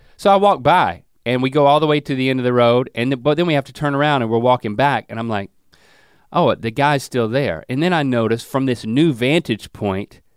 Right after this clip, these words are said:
I can see the license plate on the car, and it says, "Doctor Noodle."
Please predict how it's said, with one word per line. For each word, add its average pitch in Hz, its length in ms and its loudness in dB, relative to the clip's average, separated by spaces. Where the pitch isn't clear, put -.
I 120 80 -2
can 117 140 -8
see 165 240 -4
the 113 120 -2
license 131 520 0
plate 107 340 -2
on 107 140 -6
the 104 80 -12
car, - 540 -4
and 120 100 -4
it 107 140 -8
says, 90 600 -4
"Doctor 90 500 -6
Noodle." 92 540 -10